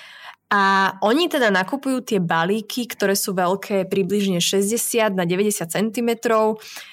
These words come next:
a ich cena sa môže pohybovať okolo šesťdesiat až sto sedemdesiat eur za kus, teda za ten jeden balík,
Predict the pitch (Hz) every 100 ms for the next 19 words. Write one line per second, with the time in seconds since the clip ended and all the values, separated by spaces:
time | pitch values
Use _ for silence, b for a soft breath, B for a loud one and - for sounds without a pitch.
0 | B 214 202 208 - 208 208 208 196 202
1 | 196 190 202 190 185 - 180 175 - 190
2 | 196 202 190 185 185 180 - 196 202 190
3 | 196 - 208 - 185 185 196 180 170 165
4 | 208 349 - - 175 170 170 185 180 170
5 | 160 196 294 -